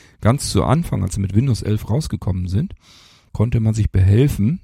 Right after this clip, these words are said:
einfach einen Registry-Eintrag in Windows ändern.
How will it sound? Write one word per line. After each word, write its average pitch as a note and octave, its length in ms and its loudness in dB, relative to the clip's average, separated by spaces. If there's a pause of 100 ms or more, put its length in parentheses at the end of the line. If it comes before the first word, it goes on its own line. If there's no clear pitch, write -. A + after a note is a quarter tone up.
(180)
einfach G#2+ 320 0
einen G2+ 100 -4
Registry-Eintrag G2 1300 -2
in G2 140 -4
Windows F#2 300 -2
ändern. E2+ 480 -6